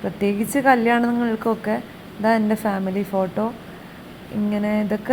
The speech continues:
റിലേറ്റീവ്സാണ്. ഇതാണ് ദിവ്യേട്ടൻ്റെ കസിൻസ്, ഫസ്റ്റ് കസിൻസ്. എല്ലാവരും അടിപൊളിയാണ് ട്ടോ, എല്ലാവരും ഭയങ്കര ഫ്രണ്ട്ലിയാണ്.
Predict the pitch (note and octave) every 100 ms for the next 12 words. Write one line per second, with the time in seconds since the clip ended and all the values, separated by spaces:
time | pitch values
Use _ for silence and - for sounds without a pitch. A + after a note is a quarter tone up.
0 | B3+ G#3 F#3+ G3 G#3+ G#3+ F#3+ G3+ G#3 A3
1 | B3 C4 A3 F#3+ G3 G3 G3 G#3 G#3 F#3+
2 | G3 F#3 F3+ - - G#3 G#3 - F#3+ F#3
3 | F3 E3+ - - - - - - - -
4 | G#3+ A#3 C4 C#4 C#4+ B3 A3 F3+ E3+ -
5 | C4+ G#3+ G3+ F3 F3 F3 G3 F#3+ G#3 B3
6 | A#3 A3 G3+ G3 G3+ G3+ G3+ F3+ F3+ F#3+
7 | G3 F3+ F3